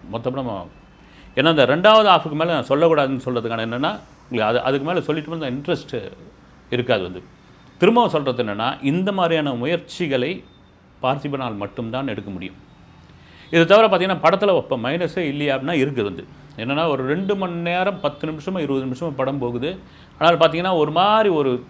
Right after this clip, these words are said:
தொய்வு ஏற்படுது. ரெண்டாவது ஹாஃப்லாம் இன்னும் கிறிஸ்பா கொடுத்துருக்கலாமே, இன்னும் விறுவிறுப்பான காட்சிகள், அப்புறம் ஒரு கிளை கதையை ஏதாவது சொல்லியிருக்கலாம் பார்த்திபன் அப்படின்ட்டு நமக்கு தோணுது வந்து. ஏன்னா படம் பார்க்குற ஆடியன்ஸுக்கும் அதுதான்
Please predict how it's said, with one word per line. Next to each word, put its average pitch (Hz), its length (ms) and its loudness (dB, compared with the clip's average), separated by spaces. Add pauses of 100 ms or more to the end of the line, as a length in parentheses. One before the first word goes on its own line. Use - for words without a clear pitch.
(100)
தொய்வு 180 400 -2
ஏற்படுது. 127 520 0
ரெண்டாவது 170 500 2
ஹாஃப்லாம் 185 240 -4
இன்னும் 208 360 -4 (640)
கிறிஸ்பா 143 220 0
கொடுத்துருக்கலாமே, 127 880 -2 (140)
இன்னும் 139 380 -4
விறுவிறுப்பான 143 520 0
காட்சிகள், 123 540 -4 (420)
அப்புறம் 139 220 0
ஒரு 135 160 2
கிளை 180 240 2
கதையை 143 300 2
ஏதாவது 123 260 0
சொல்லியிருக்கலாம் 107 760 -4
பார்த்திபன் 107 440 -6
அப்படின்ட்டு 123 580 -4
நமக்கு 135 320 -2
தோணுது 131 240 -2
வந்து. 120 280 -4 (460)
ஏன்னா 123 160 -2
படம் 143 220 2
பார்க்குற 117 140 0
ஆடியன்ஸுக்கும் 127 920 -2
அதுதான் 113 540 -6